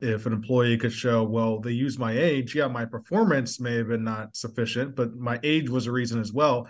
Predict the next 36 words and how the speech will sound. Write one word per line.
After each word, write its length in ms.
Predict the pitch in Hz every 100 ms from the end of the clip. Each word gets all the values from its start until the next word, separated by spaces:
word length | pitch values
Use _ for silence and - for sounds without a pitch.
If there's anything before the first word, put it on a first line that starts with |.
| - - -
that 160 | 135 135
could 100 | 143
still 220 | - 135
be 260 | 113 120 117
a 180 | 110 -
age 260 | 120 117 113
discrimination 640 | - 127 113 110 107 110
violation. 600 | 104 104 104 127 127 - _ -
However, 720 | - 127 123 110 120 117 113 -
under 480 | 123 117 117 113 101
the 400 | 113 107 104 107
new 160 | 127 117
standards 340 | 127 120 107
that 60 | 113
were 80 | 104
put 180 | 120
in 80 | 107
place, 480 | - 160 151 131 - - - - _
that 300 | - 127 131
was 300 | 113 117 107
not 400 | 120 117 117 113 -
valid. 420 | 113 120 80 - -
You 180 | 113 113
had 120 | 113
to 40 |
prove 360 | 110 120 107 110
age 260 | 127 117 107
was 480 | 107 127 139 113
the 100 | 107
reason, 440 | 101 95 87 101 104
was 300 | 127 127 113
the 80 | 113
reason, 260 | 110 110
the 60 | 104
but-for 420 | 110 120 - 120
reason 340 | 104 90 -